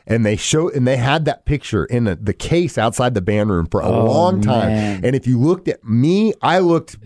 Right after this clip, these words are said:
Speaker 1: very bad,
Speaker 2: <laughs>
Speaker 1: but my buddy looked like he was dead, He, completely white. I mean, just the look on our faces, we're just like, "None." Uh, I mean, we marched competition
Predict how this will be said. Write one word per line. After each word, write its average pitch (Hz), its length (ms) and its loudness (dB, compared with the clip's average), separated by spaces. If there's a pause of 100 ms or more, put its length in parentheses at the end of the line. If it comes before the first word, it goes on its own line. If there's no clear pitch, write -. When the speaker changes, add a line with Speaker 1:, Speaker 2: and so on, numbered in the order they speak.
(160)
Speaker 1:
very 147 300 2
bad, 95 360 0
Speaker 2:
<laughs> - 400 -2
Speaker 1:
but 170 180 0
my 135 200 2
buddy 139 500 0 (240)
looked 147 300 -2
like 117 200 2
he 120 160 0
was 92 240 -2 (220)
dead, 92 320 -2
He, 880 480 0 (160)
completely - 840 2
white. 147 300 2 (440)
I 160 140 0
mean, 156 180 0
just 156 300 0
the 160 60 2
look 160 260 0
on 175 180 2
our 131 100 0 (100)
faces, 139 560 0
we're 151 240 2
just 127 280 -4
like, 104 300 0
"None." 113 640 0 (120)
Uh, 131 180 0
I 147 60 0
mean, 180 160 2
we 220 100 4
marched 226 480 0
competition 185 920 0